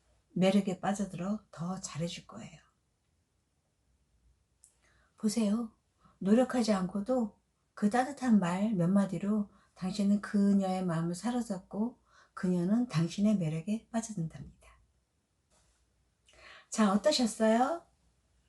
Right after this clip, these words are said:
제가 평소에 생각했던 점들을 정리해봤습니다. 음, 여자분들은요,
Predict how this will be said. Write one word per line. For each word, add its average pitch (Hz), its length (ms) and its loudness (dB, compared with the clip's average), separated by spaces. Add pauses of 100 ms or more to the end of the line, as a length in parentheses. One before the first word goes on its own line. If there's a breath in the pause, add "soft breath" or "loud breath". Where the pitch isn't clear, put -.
(380)
제가 214 300 0
평소에 254 460 0
생각했던 240 920 0
점들을 196 800 -2 (340)
정리해봤습니다. 170 1040 2 (1200)
음, 175 500 -4 (600 soft breath)
여자분들은요, 185 1120 0